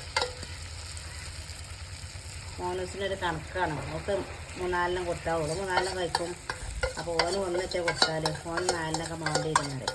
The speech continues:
കഴിക്കൊന്നും ഉണ്ടാവില്ല. പക്ഷെ എണ്ണത്തിന് എണ്ണ വേണം. അപ്പോൾ ഈ എണ്ണക്കാണ് വെച്ച് കൊടുത്താലോ. അപ്പോൾ ഒക്കെ ആയിട്ടോ. അത് പാത്രത്തിൽ ഇട്ട് കാണിച്ചിട്ടാ. അതാ നമ്മളെ ഈ കൊല്ലത്തെ നോമ്പിൻ്റെ അവസാനത്തെ പൊരി കേട്ടോ. ഇനി നാളെ മറ്റന്നാളെയൊക്കെ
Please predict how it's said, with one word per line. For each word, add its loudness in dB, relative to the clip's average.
കഴിക്കൊന്നും 0
ഉണ്ടാവില്ല. 0
പക്ഷെ -2
എണ്ണത്തിന് 0
എണ്ണ -2
വേണം. -2
അപ്പോൾ -4
ഈ 2
എണ്ണക്കാണ് -4
വെച്ച് -2
കൊടുത്താലോ. -4
അപ്പോൾ -6
ഒക്കെ -6
ആയിട്ടോ. -2
അത് -6
പാത്രത്തിൽ -6
ഇട്ട് -8
കാണിച്ചിട്ടാ. -6
അതാ -2
നമ്മളെ -4
ഈ 2
കൊല്ലത്തെ 2
നോമ്പിൻ്റെ 0
അവസാനത്തെ 2
പൊരി 2
കേട്ടോ. 0
ഇനി -4
നാളെ 4
മറ്റന്നാളെയൊക്കെ 2